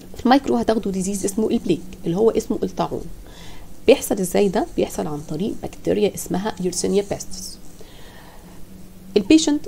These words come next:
اللي عنده البليك موجود عنده في البلاد بتاعه البكتيريا بتاعتنا دي اللي هي اليرسينيا بيستس. يجي الفلي يبايت البيشنت،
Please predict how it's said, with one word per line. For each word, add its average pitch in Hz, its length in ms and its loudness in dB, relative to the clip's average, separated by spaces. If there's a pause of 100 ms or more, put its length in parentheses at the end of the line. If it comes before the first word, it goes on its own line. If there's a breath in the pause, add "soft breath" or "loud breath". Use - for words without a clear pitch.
اللي 185 140 0
عنده 208 180 0
البليك 202 300 0 (640)
موجود 196 300 2
عنده 202 300 2
في - 80 -4
البلاد 208 360 0
بتاعه 226 340 2 (240)
البكتيريا 185 560 0
بتاعتنا 170 400 -4
دي 175 120 -2
اللي 170 120 -4
هي 165 260 2
اليرسينيا 170 540 0
بيستس. - 560 -6 (680 loud breath)
يجي 302 320 10
الفلي 196 300 0 (420)
يبايت 220 380 4 (240)
البيشنت، 170 380 2